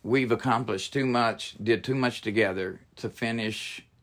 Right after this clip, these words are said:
miserably." And I said, "I don't want you miserable. I'm not gonna be miserable. Let's have fun. Go out and play and play our game." And it seemed like from that point on,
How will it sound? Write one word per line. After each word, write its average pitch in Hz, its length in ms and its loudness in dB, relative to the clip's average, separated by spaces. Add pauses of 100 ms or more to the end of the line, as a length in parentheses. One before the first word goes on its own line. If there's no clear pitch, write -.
miserably." 104 880 0
And 107 340 -6
I 110 180 2
said, 104 280 -2
"I 117 120 4
don't 120 180 2
want 113 200 -6
you 110 60 -4
miserable. 120 600 0
I'm 117 200 2
not 104 160 -4
gonna 101 140 -4
be 98 100 -2
miserable. 101 580 -4 (220)
Let's 127 260 0
have 117 260 2
fun. 104 380 -2 (320)
Go 110 200 4
out 135 220 6
and 123 140 -2
play 113 400 4
and 104 140 -6
play 113 220 4
our 107 180 4
game." 98 480 -4 (240)
And 113 260 -2
it 110 100 -6
seemed 131 300 0
like 113 340 -2
from 107 200 -6
that 123 280 2
point 113 280 0
on, 107 320 -2